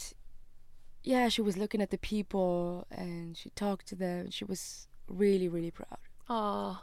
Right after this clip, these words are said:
Speaker 2: I was gonna
Speaker 1: Yeah.
Speaker 2: say, do you think that helped her to kind of understand the, the magnitude of the world that you're now
Speaker 1: I
Speaker 2: in?
Speaker 1: think so, yeah.
Speaker 2: Yeah.
Speaker 1: So far, she's been only, like,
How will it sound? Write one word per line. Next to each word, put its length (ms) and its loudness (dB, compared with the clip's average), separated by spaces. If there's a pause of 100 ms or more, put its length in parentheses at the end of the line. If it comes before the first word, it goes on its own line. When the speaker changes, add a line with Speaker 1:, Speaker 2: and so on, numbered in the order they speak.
(140)
Speaker 2:
I 80 10
was 100 8
gonna 140 6
Speaker 1:
Yeah. 60 6
Speaker 2:
say, 160 10
do 80 4
you 40 4
think 140 6
that 160 2
helped 280 6
her 120 0
to 80 -4
kind 140 0
of 60 0
understand 600 2
the, 280 -2 (880)
the 100 -2
magnitude 720 4
of 180 -2
the 80 0
world 280 4
that 140 -4
you're 200 0
now 180 4
Speaker 1:
I 60 6
Speaker 2:
in? 80 6
Speaker 1:
think 160 4
so, 240 -2
yeah. 240 2
Speaker 2:
Yeah. 400 0
Speaker 1:
So 200 6
far, 380 10
she's 200 -2
been 160 2
only, 500 0 (340)
like, 340 0